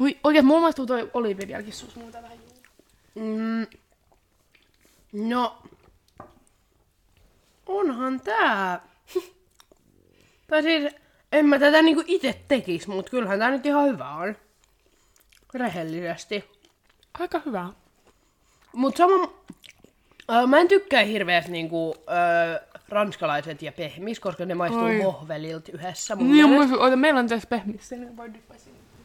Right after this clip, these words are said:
Speaker 2: Niin, mut niinku tää on vähän samaa kategoriaa, silleen ihan hyvä, mut en mä niinku tekis tätä ite.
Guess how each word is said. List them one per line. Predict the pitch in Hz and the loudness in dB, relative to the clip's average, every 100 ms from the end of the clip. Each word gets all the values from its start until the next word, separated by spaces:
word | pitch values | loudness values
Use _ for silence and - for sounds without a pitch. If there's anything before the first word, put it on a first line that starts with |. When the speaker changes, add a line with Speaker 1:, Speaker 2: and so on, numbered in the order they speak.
| _ _ _ 196 214 _ _ 233 | _ _ _ -20 -20 _ _ -8
Speaker 2:
Niin, | 226 226 277 320 - _ - | -4 0 2 2 0 _ -10
mut | 226 233 233 | -2 0 2
niinku | 247 254 | 0 4
tää | 285 | 6
on | 370 | 8
vähän | 440 349 | 6 4
samaa | 302 262 220 | 4 4 2
kategoriaa, | 202 185 180 175 175 185 | 0 0 -2 -2 0 0
silleen | 190 208 | 0 2
ihan | 285 415 | 2 2
hyvä, | 403 349 269 | 4 4 4
mut | 226 | 0
en | 214 | -2
mä | 233 | -2
niinku | 233 233 | -4 -4
tekis | - 202 170 170 | -6 -8 -8 -12
tätä | - 143 156 | -12 -12 -12
ite. | 165 175 | -6 -6